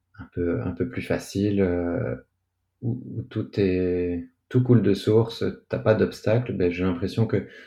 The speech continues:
oui, tu passes un bon moment, mais c'est pas les souvenirs qui restent ancrés dans ta tête, euh, toute ta vie forcément.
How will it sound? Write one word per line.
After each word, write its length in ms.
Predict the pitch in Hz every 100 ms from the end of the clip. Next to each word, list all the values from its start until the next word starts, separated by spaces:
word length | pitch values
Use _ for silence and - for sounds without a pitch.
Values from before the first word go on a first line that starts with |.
| - -
oui, 160 | 107
tu 160 | 117 127
passes 200 | 101 -
un 80 | 95
bon 180 | 90 95
moment, 420 | 92 98 110 120
mais 100 | -
c'est 200 | - -
pas 100 | 101
les 80 | 98
souvenirs 400 | - 90 98 -
qui 120 | 92
restent 200 | 92 -
ancrés 280 | 87 92 90
dans 120 | 90
ta 120 | 85
tête, 300 | - 98 -
euh, 280 | 87 85 82 - _ _ _ _ _
toute 220 | - 127 -
ta 100 | 92
vie 160 | 95
forcément. 680 | 95 95 - 92 92 127